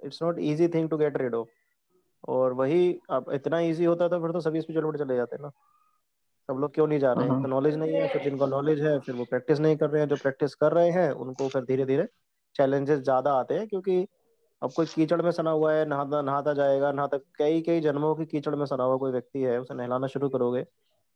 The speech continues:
Speaker 1: तो ऊपर का तो चला जाएगा, मोटी-मोटी एनवी चली गई, फिर धीरे-धीरे और सटल लेवल की आती चली जाएगी। जैसे प्रभुपाद जब थे तो उनके गॉड ब्रदर्स, उनके लेवल के, वो प्रभुपाद से जेलस किया करते थे। प्रभुपाद एक लेक्चर में बोले भी हैं इस बात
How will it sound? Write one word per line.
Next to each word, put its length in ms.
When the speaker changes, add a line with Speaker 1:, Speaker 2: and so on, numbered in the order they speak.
Speaker 1:
तो 120
ऊपर 260
का 100
तो 100
चला 240
जाएगा, 540
मोटी-मोटी 460
एनवी 220
चली 220
गई, 140
फिर 80
धीरे-धीरे 460
और 240
सटल 260
लेवल 240
की 100
आती 180
चली 220
जाएगी। 240
जैसे 160
प्रभुपाद 460
जब 140
थे 340
तो 200
उनके 340
गॉड 260
ब्रदर्स, 500
उनके 140
लेवल 220
के, 140
वो 240
प्रभुपाद 320
से 80
जेलस 300
किया 180
करते 200
थे। 40
प्रभुपाद 360
एक 100
लेक्चर 220
में 80
बोले 220
भी 100
हैं 120
इस 60
बात 180